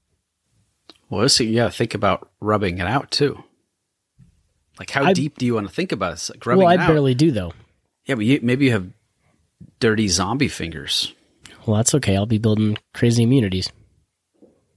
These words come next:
Speaker 1: Okay.
Speaker 2: So I'll be fine. I'll, I'll, like, have a zombie friend, and he'll, like, prep all my tobacco for me.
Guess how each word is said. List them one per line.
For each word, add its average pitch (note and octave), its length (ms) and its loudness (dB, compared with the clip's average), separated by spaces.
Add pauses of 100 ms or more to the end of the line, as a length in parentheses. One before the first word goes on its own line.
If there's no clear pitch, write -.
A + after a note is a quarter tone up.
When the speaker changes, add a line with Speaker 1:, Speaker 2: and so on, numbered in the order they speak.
Speaker 1:
Okay. G3 240 -2 (500)
Speaker 2:
So - 140 -2
I'll - 60 2
be D3+ 80 4
fine. G#2 220 -6 (600)
I'll, E3 280 4
I'll, D#3 320 2
like, C#3+ 200 2
have C#3 180 2
a B2+ 40 4
zombie A#2+ 340 2
friend, B2 360 0
and G2+ 120 -2
he'll, A2 240 0
like, G#2 280 -2 (100)
prep - 240 0
all A#2+ 80 4
my G#2+ 140 2
tobacco G#2 400 0
for - 160 -6
me. - 160 -10